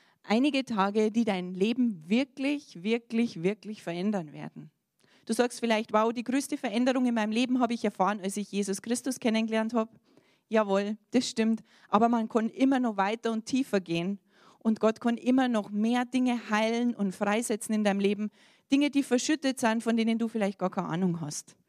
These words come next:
Also es ist wirklich ein tolles Wochenende. Nimm den Flyer mit, lies dir das durch. Vielleicht ist es auch nur,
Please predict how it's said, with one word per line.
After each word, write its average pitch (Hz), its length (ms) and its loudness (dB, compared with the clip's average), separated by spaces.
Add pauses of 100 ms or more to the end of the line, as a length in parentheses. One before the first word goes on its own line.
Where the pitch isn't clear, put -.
(280)
Also 190 200 2
es 196 80 0
ist 190 60 -10
wirklich 240 440 -2
ein 190 220 -2
tolles 277 420 0
Wochenende. 226 540 0 (320)
Nimm 285 200 4
den 285 160 0
Flyer 233 360 0
mit, 240 300 -2
lies 302 220 2
dir 294 140 -2
das 285 220 -2
durch. 233 280 0
Vielleicht 233 320 -2
ist 233 140 -4
es 233 100 -4
auch 208 140 -4
nur, 233 200 0